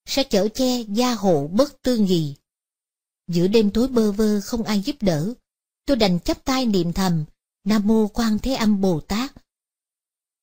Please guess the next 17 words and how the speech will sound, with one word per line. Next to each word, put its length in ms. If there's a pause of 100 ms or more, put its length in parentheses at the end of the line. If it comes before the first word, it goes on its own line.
(140)
Tôi 140
nhất 240
tâm 240
khẩn 340
cầu 200
Ngài 260
che 280
chở, 340 (520)
cứu 260
tôi 340 (240)
thoát 240
khỏi 200
cảnh 280
nguy 160
hiểm. 340 (760)
Dần 300
dần, 300